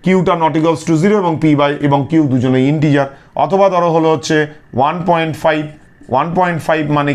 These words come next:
কি না, fifteen by ten। এখানেও পি আর কিউ দুজনেই হচ্ছে ইন্টিজার এবং কিউ not equals to zero। তার মানে যে কোনো দশমিক সংখ্যা সেটাও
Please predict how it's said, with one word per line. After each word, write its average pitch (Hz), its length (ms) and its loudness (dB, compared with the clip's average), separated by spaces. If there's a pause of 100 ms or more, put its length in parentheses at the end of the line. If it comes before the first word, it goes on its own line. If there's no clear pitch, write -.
কি 139 100 4 (360)
না, 127 60 0 (140)
fifteen 160 400 0 (100)
by 151 100 2 (120)
ten। 135 160 2 (380)
এখানেও 190 320 0 (1040)
পি 170 100 2 (100)
আর 165 160 0
কিউ 180 120 4 (100)
দুজনেই 165 400 0
হচ্ছে 170 160 -2 (180)
ইন্টিজার 165 440 0
এবং 156 100 0 (100)
কিউ 160 200 2
not 147 180 0
equals 135 240 0
to 143 140 2
zero। 131 160 2 (240)
তার 147 180 0
মানে 175 120 0 (100)
যে 147 80 2 (100)
কোনো 233 140 2 (140)
দশমিক 170 360 0 (100)
সংখ্যা 139 300 0 (360)
সেটাও 165 500 0